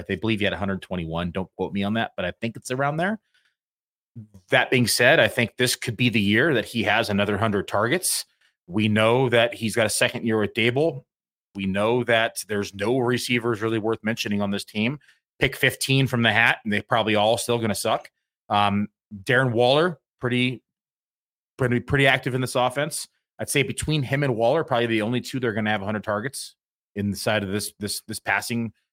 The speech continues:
uh, attack. And outside of that, we know that there's not a lot of competition on the ground either for Barkley, and we expect the offensive line to be a little bit more improved. So Barkley, for me, the clear, like, number one in the offense, probably gonna see close to sixty percent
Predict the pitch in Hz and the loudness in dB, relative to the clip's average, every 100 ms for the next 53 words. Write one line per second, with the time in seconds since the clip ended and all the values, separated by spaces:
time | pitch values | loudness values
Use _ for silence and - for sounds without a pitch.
0 | _ - 95 - - 117 117 - - _ | _ -4 -4 -4 -4 -2 0 -2 -10 _
1 | _ _ _ _ 92 101 123 135 117 113 | _ _ _ _ -6 -4 -2 2 2 4
2 | 131 160 - - 110 110 110 123 117 117 | 4 2 -4 -10 -6 -2 0 0 2 2
3 | 117 - 113 107 117 113 117 117 120 117 | 0 -4 -8 -6 -4 -2 -2 0 0 0
4 | - 127 - 135 - 120 123 113 113 110 | -2 -2 -2 -4 -2 -2 -2 -4 -4 -2
5 | 120 175 165 135 170 - 110 110 104 110 | 0 2 0 0 -2 -2 0 0 -2 -2
6 | 113 113 - 113 107 110 - 135 127 120 | -6 -6 -8 -4 -2 -2 -2 0 0 0
7 | 113 117 104 104 107 98 95 92 98 92 | -2 -4 -6 -4 -2 -2 -4 -4 -6 -6
8 | 85 80 104 90 78 _ _ - - 107 | -10 -8 -6 -6 -8 _ _ -12 -6 -6
9 | 95 131 156 175 156 135 120 127 127 117 | -2 0 0 0 -2 0 2 2 2 -2
10 | - 110 110 101 - 147 147 156 147 - | -8 -8 -6 -4 0 4 4 4 2 -4
11 | _ _ _ _ _ 117 104 95 117 117 | _ _ _ _ _ -6 -6 -6 -4 0
12 | 135 135 117 127 123 110 113 139 139 143 | 2 2 2 2 2 2 4 4 4 0
13 | 147 - - _ _ 110 123 147 147 139 | 0 -8 -12 _ _ -4 -2 0 0 -2
14 | 139 139 127 131 135 120 - 127 - - | -2 -6 -4 -2 -2 -2 -4 -6 -8 -10
15 | 117 127 123 | -6 -2 -4